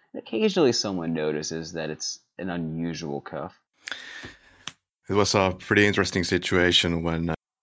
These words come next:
Speaker 2: I moved to Poland. I live in Warsaw, and, uh, I had no idea what would be the, the standard way to dress in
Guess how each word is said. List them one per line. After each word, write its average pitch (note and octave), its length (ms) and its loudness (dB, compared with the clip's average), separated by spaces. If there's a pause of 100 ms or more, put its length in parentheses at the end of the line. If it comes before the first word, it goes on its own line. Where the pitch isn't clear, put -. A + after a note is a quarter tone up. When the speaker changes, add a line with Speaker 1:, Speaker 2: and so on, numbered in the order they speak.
(200)
Speaker 2:
I E2+ 140 4
moved F2 280 0
to - 80 -8
Poland. D#2+ 640 0
I E2 380 -4
live E2 180 -6
in D#2+ 100 -2
Warsaw, E2 460 2
and, D#2 180 -6
uh, D#2 200 -6 (240)
I E2+ 140 4
had E2 240 0
no F2+ 220 6
idea D#2+ 400 2
what D2+ 220 -4
would D#2+ 220 -8
be D#2+ 200 -6
the, D2+ 300 -8 (360)
the - 80 -4
standard F2+ 440 0
way D#2 220 2
to D2 380 -4 (100)
dress F2 320 4
in D#2 260 -2